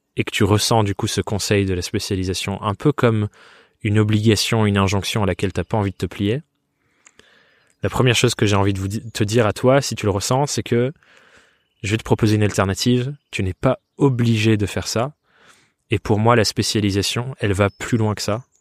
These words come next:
Et il y a une autre manière de spécialiser qui ne dépend pas de choisir un secteur et d'y se tenir. Parce que clairement,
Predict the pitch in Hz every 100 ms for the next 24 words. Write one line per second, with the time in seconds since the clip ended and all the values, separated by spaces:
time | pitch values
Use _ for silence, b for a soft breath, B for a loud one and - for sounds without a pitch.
0 | _ _ _ _ _ _ _ - 113 98
1 | 104 117 - - 101 101 104 95 - -
2 | - 95 92 110 - b b b b b
3 | _ - 101 95 110 - 110 - 107 107
4 | 104 101 98 95 - - 104 95 98 101
5 | - - 101 - - - 104 104 92 92
6 | - - 90 90 - _ _ _ b b
7 | b b b b b b 107 - 127 120
8 | 117 107 110 127